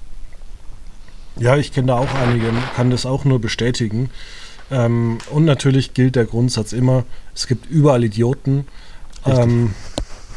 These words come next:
Speaker 1: und das wird man auch aus den Leuten nicht austreiben können.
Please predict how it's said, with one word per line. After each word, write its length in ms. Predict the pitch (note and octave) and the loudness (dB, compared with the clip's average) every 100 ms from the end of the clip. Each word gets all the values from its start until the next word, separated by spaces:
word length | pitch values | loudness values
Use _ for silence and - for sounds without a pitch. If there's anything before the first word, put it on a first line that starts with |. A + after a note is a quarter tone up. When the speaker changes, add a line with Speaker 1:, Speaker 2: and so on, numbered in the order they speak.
| - - - | -12 -14 -12
Speaker 1:
und 220 | A#2 G#2+ A#2 - | -6 -6 -6 -8
das 260 | G2+ - | -6 0
wird 180 | C3 B2+ | 0 2
man 120 | B2+ | 0
auch 220 | A#2 - B2+ | 0 -2 -4
aus 180 | B2+ | -4
den 160 | B2+ A2 | -2 -2
Leuten 600 | A2 C3 C3 C3 C3 A#2 | -2 -2 0 0 0 -2
nicht 180 | B2 A#2+ | -2 -2
austreiben 580 | C3+ - G#2 G2+ G2+ G#2 | -2 -4 -4 -4 -4 -6
können. 320 | G#2+ A2+ | -4 -2